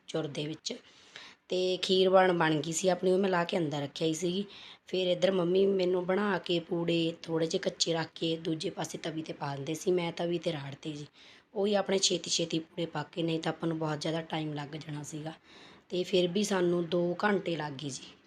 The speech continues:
ਪੂੜੇ ਲਾਉਂਦਿਆਂ ਨੂੰ, ਕਿਉਂਕਿ ਤੁਹਾਨੂੰ ਪਤਾ ਹੀ ਆ, ਥੋੜ੍ਹਾ ਥੋੜ੍ਹਾ ਵੀ ਪਾਣੀ ਛਾਨਣ ਵਾਂਗ ਹੀ ਹੁੰਦਾ ਗਾ, ਬਹੁਤ ਜ਼ਿਆਦਾ ਟਾਈਮ ਲੱਗਦਾ ਤੇ ਰੜਨ ਨੂੰ ਬਹੁਤ ਜ਼ਿਆਦਾ ਟਾਈਮ ਲੱਗਦਾ।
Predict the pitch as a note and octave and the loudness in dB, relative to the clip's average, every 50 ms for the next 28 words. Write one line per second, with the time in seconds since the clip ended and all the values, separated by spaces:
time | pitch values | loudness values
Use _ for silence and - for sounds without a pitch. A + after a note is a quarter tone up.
0 | _ _ _ F3+ D#3+ D#3+ D3+ D3+ D3 D3+ D3 C#3+ C#3+ C#3+ D#3+ E3 E3 D3+ C3 - | _ _ _ -6 -4 -2 -2 -2 -2 -2 -4 -4 -4 -6 -8 -8 -8 -10 -10 -12
1 | _ _ - - - _ _ - - F#3+ G3+ G3 - - G3+ - G3+ G3 F#3+ G3 | _ _ -20 -20 -20 _ _ -4 0 0 0 0 -2 -6 -2 0 2 2 2 2
2 | F#3 F3 - F3+ F3+ F3+ F3 F3+ F#3 F#3 F3+ - _ - G3 F3+ F3 - F#3 F#3 | 0 0 0 0 2 2 2 2 2 0 -2 -8 _ -6 -6 -4 -4 -2 0 2
3 | F#3+ F#3+ G#3 G#3 G3+ G3+ G#3 G#3 G#3 G#3+ A3+ A3+ A3 A3 - - - G3 F#3 F3+ | 4 6 6 6 6 8 8 6 6 6 4 0 -2 -2 -4 -2 2 4 4 6
4 | F3+ F3 F3+ F3 F3+ F3+ F3 F3 E3+ F3 F3 F3 F3 E3+ F3 E3+ E3 F3 E3+ D#3+ | 6 4 4 2 2 0 0 2 2 2 2 2 0 0 0 0 0 0 0 0
5 | D#3 C#3+ D3 D3 D3 D3 - - E3+ E3+ E3+ E3 E3+ E3+ - - F3+ F3 E3+ F3 | -2 -2 -2 -2 -4 -4 -6 -8 -8 -4 -2 -2 -2 -2 -2 -4 -2 -2 -2 -4
6 | E3+ - E3+ D#3+ D#3+ D#3+ D#3 D3+ D3+ D#3 D#3 D#3+ D#3+ - E3+ E3 D#3 D3+ C#3+ D3 | -4 -4 -4 -2 -2 -2 -2 -4 -4 -4 -4 -4 -2 -2 -2 0 -2 -2 -2 -2
7 | D#3+ E3+ F3 F3 F3 F3 D3+ C#3+ C#3 - D#3 D3 D#3+ D3+ - - D#3+ D#3 D#3 D#3 | -2 -2 -2 -2 -4 -4 -6 -6 -6 -8 -10 -10 -12 -12 -12 -12 -12 -10 -10 -10
8 | D#3 D3+ D3 D#3+ D3 D#3 | -12 -14 -16 -16 -18 -18